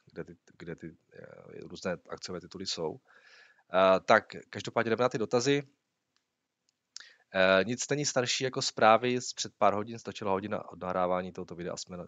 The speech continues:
již jako v pátek, přesně tak. Eh, tak, dobrý den, rád bych se zeptal, jaký máte názor na Intel a důvod, proč v posledních pár měsících trendově stále klesá.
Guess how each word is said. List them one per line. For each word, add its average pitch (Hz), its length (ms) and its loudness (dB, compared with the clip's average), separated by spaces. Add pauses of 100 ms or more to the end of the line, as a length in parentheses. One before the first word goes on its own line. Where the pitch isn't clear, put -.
již - 200 -14
jako 85 280 -12
v - 40 -20
pátek, 85 460 -2
přesně - 340 -16
tak. 113 380 0 (1160)
Eh, 87 420 0 (1800)
tak, 95 220 0 (100)
dobrý 110 260 -2
den, 139 240 8
rád 110 240 6
bych 131 140 -6
se 147 140 -4
zeptal, 139 340 2
jaký 123 300 0
máte 127 220 0
názor 120 380 2
na 127 80 2
Intel 92 640 -2
a 92 240 -2
důvod, 95 400 -8
proč - 240 -10
v - 80 -20
posledních 107 500 -12
pár 101 220 2
měsících 107 680 -10
trendově 98 600 -2
stále 95 300 2
klesá. - 440 0